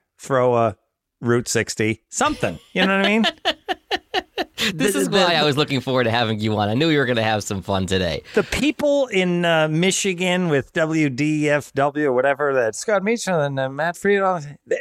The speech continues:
Speaker 1: they can't be the only municipality that's been a pipeline of talent. You know what I mean?
Speaker 2: No, Malden has definitely got its roots, and we have some wonderful Boston alumni.
Speaker 1: John Gay, let me tell you something. With this endeavor, this is what, the fiftieth one you've done? You have created for yourself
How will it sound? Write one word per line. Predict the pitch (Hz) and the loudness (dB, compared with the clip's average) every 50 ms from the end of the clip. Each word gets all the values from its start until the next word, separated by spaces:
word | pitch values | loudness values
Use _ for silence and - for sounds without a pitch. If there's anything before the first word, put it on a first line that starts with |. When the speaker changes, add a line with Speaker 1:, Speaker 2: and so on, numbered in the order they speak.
| - | -2
Speaker 1:
they | - 247 247 | -2 -2 0
can't | - - 254 254 - | 0 0 -2 -2 0
be | 240 | 0
the | 202 196 196 | 0 2 2
only | 196 196 196 190 185 170 | 2 2 2 2 2 2
municipality | 165 160 165 160 - 147 123 - 156 160 165 160 143 131 127 127 | 2 2 0 0 -2 -2 -2 0 0 2 2 2 2 2 2 0
that's | 110 - 131 - | 0 -4 -4 -4
been | - - 143 127 | -2 0 0 0
a | 123 - | 0 0
pipeline | - 151 147 147 - 143 135 123 | 0 0 0 2 2 2 2 2
of | 120 110 | 0 0
talent. | - 123 123 110 98 90 - - - _ | 0 0 0 0 0 -4 -8 -12 -18 _
You | - 151 | -4 -2
know | 151 | -2
what | 160 | 0
I | 156 | 0
mean? | 156 156 156 160 156 - _ - - _ _ _ _ _ | 0 0 0 -2 -6 -10 _ -20 -20 _ _ _ _ _
Speaker 2:
No, | - 277 254 160 113 | -2 0 2 2 2
Malden | 110 135 151 175 185 185 185 165 | 2 2 2 4 2 2 2 4
has | 165 160 139 117 | 2 2 2 2
definitely | 170 156 135 - 147 147 139 | 2 0 2 2 0 0 2
got | 135 135 | 2 2
its | 131 - - | 2 2 2
roots, | 131 131 123 131 | 0 0 0 2
and | |
we | 127 123 | 2 2
have | 127 123 | 2 2
some | - 131 123 120 127 | 2 0 0 2 2
wonderful | 135 139 143 139 - 139 127 | 2 2 2 2 0 0 0
Boston | 104 117 113 117 110 - - 117 | 2 2 2 2 2 0 0 0
alumni. | 104 101 98 95 95 92 92 90 90 90 85 - _ - | 2 2 0 0 0 0 -2 -4 -4 -6 -8 -10 _ -4
Speaker 1:
John | 214 226 247 262 | -2 0 0 0
Gay, | 226 214 247 233 | 0 0 0 0
let | 170 160 196 | 0 0 -2
me | 262 | -2
tell | 233 - 233 262 | -2 -2 -4 -4
you | |
something. | 247 - 156 139 - 143 131 131 131 - | -4 -4 -4 -4 -2 -2 -2 -2 -2 -4
With | 147 135 165 165 - | 0 0 0 2 2
this | 226 269 - - | 0 0 0 0
endeavor, | 143 131 131 185 220 175 131 123 120 131 139 - - | 0 2 2 2 2 2 2 2 2 2 0 -4 -8
this | - 165 147 156 - - | -8 -6 -4 -4 -2 -2
is | 139 120 - | -4 0 0
what, | 143 117 - - | 0 0 0 -2
the | - | -4
fiftieth | 92 - - 139 135 - - 147 135 113 | -4 -2 -2 -2 -2 0 -2 -2 0 0
one | 123 143 156 170 | 0 -2 -2 -2
you've | 165 160 | -2 -2
done? | 170 170 165 _ _ _ - - - - _ _ _ _ _ | -4 -4 -6 _ _ _ -20 -20 -20 -20 _ _ _ _ _
You | - 139 131 143 196 254 277 294 302 320 330 | -2 0 2 2 2 2 4 4 4 4 2
have | 214 170 202 208 190 165 156 - | 2 2 2 0 0 -2 -4 -8
created | - - - 175 170 180 208 254 240 180 143 120 | -6 -2 0 2 2 2 2 2 2 0 0 0
for | - 123 | 0 0
yourself | 113 107 104 - - 107 90 85 87 107 - - - - | 2 2 2 0 0 0 0 0 -2 -4 -6 -8 -14 -14